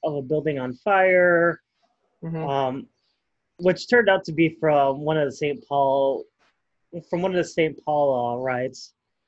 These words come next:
Speaker 1: not
Speaker 2: Yeah.
Speaker 1: from Seattle. And then another thing that they did was they actually photoshopped a, uh, they actually photoshopped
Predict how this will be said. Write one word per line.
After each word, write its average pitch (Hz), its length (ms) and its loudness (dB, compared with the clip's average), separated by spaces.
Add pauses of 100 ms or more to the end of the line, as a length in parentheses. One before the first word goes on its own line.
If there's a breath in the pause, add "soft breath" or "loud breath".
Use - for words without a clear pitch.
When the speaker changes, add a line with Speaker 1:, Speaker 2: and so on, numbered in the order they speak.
(280)
Speaker 1:
not 165 200 4
Speaker 2:
Yeah. 147 100 2
Speaker 1:
from 147 320 0
Seattle. 131 540 -2 (1600)
And 170 160 -2
then 160 160 4
another 180 340 4
thing 156 280 -2
that 147 160 -4
they 147 80 -6
did 135 200 -2
was 131 220 -8
they 151 120 -2
actually 170 460 -2 (160)
photoshopped 175 880 -2 (1400)
a, 143 300 0
uh, 123 400 -4 (760)
they 175 100 -2
actually 196 260 0 (100)
photoshopped 170 680 0